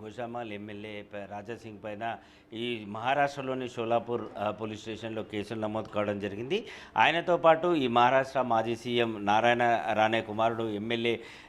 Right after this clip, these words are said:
నితీష్ రాణాపై కూడా కేసులు నమోదు చేశారు. ఈ షోలాపూర్ ప్రాంతంలో వన్ ఫార్టీ, వన్ ఫిఫ్టీ త్రీ ఏ అలాగే టూ నైంటీ ఫైవ్ ఏ కింద సెక్షన్ల కింద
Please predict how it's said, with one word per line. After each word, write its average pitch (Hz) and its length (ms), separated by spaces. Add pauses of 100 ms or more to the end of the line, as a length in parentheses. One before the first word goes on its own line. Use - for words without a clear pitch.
నితీష్ 151 480
రాణాపై 123 480
కూడా 110 480
కేసులు 117 260
నమోదు 113 300
చేశారు. 139 280
ఈ 180 60
షోలాపూర్ 135 560
ప్రాంతంలో 127 560 (340)
వన్ 123 220
ఫార్టీ, 156 360
వన్ 123 240
ఫిఫ్టీ 151 280
త్రీ 135 240
ఏ 143 280
అలాగే 120 320
టూ 123 200
నైంటీ 123 320
ఫైవ్ 117 240
ఏ 117 160
కింద 113 200
సెక్షన్ల 110 460
కింద 113 260